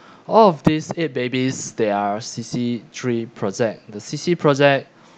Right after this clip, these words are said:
what you need to do is just need to scroll down, go to my video descriptions. I already put the download link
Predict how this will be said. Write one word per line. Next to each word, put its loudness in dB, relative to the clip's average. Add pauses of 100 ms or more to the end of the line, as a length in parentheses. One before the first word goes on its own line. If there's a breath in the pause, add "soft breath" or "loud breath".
(460 soft breath)
what 2
you 4
need -2
to -4
do 4
is 2
just 0
need -8
to -14
scroll 4
down, 4
go 4
to -6
my -4
video -2
descriptions. -2
I 4
already 4
put -2
the 2
download 0
link -4